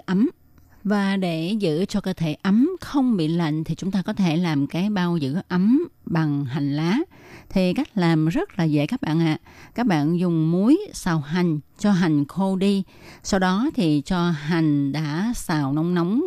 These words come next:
vào trong cái bao vải. Rồi chúng ta đợi cái độ nóng của hành giảm bớt. Chúng ta đắp lên rốn để cho cơ thể nóng lên nha.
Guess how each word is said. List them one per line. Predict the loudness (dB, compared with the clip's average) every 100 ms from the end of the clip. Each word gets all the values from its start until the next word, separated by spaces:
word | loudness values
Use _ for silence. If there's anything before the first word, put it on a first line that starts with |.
| -4
vào | -4 -4
trong | -2 -2
cái | -2
bao | -2 -2
vải. | -2 -2 0 0 -2 -10 -20 -20 -16
Rồi | -2 2 2
chúng | 2 -2
ta | -2 -2
đợi | 0 0 -2
cái | -4
độ | -2 0
nóng | 0 0 0
của | 0
hành | 2 2 2 2 0 -2
giảm | -2 -2 -2 0
bớt. | 0 0 -4 -18 -20 -12 -6
Chúng | -2
ta | 0 0
đắp | -2 -4 -2
lên | 0 2 4
rốn | 4 4 2 0 -4
để | -2 -2 -2
cho | -2 -4
cơ | -2 -4
thể | -4 -6 -6 -4 -2 0
nóng | 0 2 2
lên | 4 2 2
nha. | 0